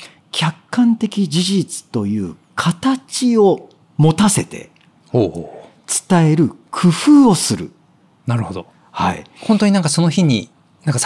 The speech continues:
Speaker 2: 誘われ、じゃあ明日どこどこ行こう、誘われて、
Speaker 1: うん。
Speaker 2: いや、明日結構暇だとしてもですよ。
Speaker 1: <laughs> はい。はい。
Speaker 2: しても、
Speaker 1: うん。
Speaker 2: 断りたい。
Speaker 1: はい。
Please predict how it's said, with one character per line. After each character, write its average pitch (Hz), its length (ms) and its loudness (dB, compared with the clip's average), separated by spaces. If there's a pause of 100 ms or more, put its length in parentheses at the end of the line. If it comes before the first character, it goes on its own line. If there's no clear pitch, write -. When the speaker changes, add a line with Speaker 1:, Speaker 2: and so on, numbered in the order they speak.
(100)
Speaker 2:
誘 135 60 2
わ 123 80 2
れ、 127 100 -2
じ - 80 -2
ゃ 95 120 2
あ - 0 -
明 101 40 0 (280)
日 - 40 -16 (300)
ど 120 100 -4
こ 107 80 -6
ど - 80 -6
こ 95 100 -6
行 95 80 -6
こ 92 220 -6
う、 - 60 -12 (480)
誘 110 240 -6
わ 95 80 -8
れ 92 100 -12
て、 123 380 -8
Speaker 1:
う 110 60 -4
ん。 - 20 0 (800)
Speaker 2:
い - 60 -18
や、 117 80 -4
明 110 40 -6
日 - 160 -4
結 180 100 -4
構 - 80 -12
暇 143 440 0 (160)
だ 151 120 0
と 143 100 -10
し - 380 -6
て 185 120 2
も - 120 4
で - 100 -4
す 135 100 2
よ。 127 60 0
Speaker 1:
<laughs> - 240 -14
は 143 160 4
い。 120 240 0 (240)
は 160 60 2
い。 135 40 -2
Speaker 2:
し 117 140 -4
て 226 180 2
も、 156 380 4 (100)
Speaker 1:
う 107 60 -2
ん。 104 320 -4 (120)
Speaker 2:
断 135 280 2
り 107 80 -2
た 117 100 0
い。 87 120 -4 (340)
Speaker 1:
は 131 260 2
い。 104 280 -4